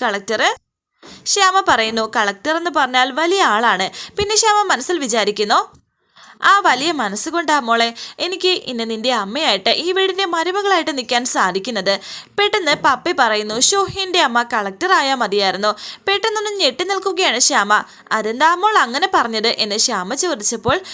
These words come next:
പപ്പി മോൾ പറയുന്നു, "എങ്കിൽ പിന്നെ, ഏ, എനിക്കും സത്യ പറയുന്നത് പോലെ വലിയ ഗമയടിക്കാമല്ലോ എൻ്റെ അമ്മ കളക്ടറാണെന്ന്. കുട്ടികൾക്കൊക്കെ ഇത്തിരി കുശുമ്പാവട്ടെ എന്നേ."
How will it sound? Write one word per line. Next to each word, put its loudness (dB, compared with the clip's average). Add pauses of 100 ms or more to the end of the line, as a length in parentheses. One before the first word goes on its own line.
(180)
പപ്പി 2
മോൾ 2
പറയുന്നു, 2
"എങ്കിൽ 0
പിന്നെ, 0 (280)
ഏ, 4 (1000)
എനിക്കും -2
സത്യ -2
പറയുന്നത് 0
പോലെ 0
വലിയ -2
ഗമയടിക്കാമല്ലോ 2
എൻ്റെ 0
അമ്മ 2
കളക്ടറാണെന്ന്. 0 (560)
കുട്ടികൾക്കൊക്കെ 2
ഇത്തിരി 0
കുശുമ്പാവട്ടെ 2
എന്നേ." 2